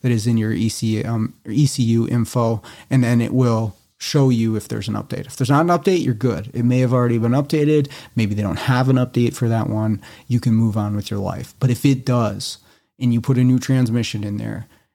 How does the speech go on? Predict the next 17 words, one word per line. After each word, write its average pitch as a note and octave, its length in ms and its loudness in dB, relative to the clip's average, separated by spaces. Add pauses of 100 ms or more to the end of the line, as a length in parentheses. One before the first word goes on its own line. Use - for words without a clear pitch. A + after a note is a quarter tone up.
(160)
you A#2 140 -6
really, B2 400 4
really A#2 400 2
need A2+ 260 2
to G#2+ 60 -4
do G#2 180 -2
this E2+ 520 -6
so - 180 -6
that G#2 180 0
you A#2+ 500 2
or A2+ 180 -2
another G#2+ 280 -2
shop A2 260 -2
doesn't G#2 200 -2
have G2+ 140 -4
to - 160 -8
eat G#2+ 300 -4